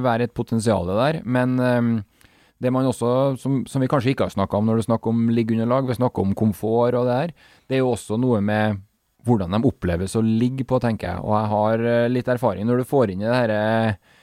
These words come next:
det er noen som høres litt mer ut som kreppapir enn andre.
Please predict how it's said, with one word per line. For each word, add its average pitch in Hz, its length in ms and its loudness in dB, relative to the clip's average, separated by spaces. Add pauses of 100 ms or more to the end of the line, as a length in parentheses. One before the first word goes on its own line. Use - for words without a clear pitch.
(420)
det - 80 -4
er 151 60 0
noen 147 180 2
som 143 140 -4
høres 139 400 0
litt - 420 -4
mer 139 380 2
ut 135 160 -2
som 147 160 0
kreppapir 117 580 0
enn 139 140 -2
andre. 151 380 0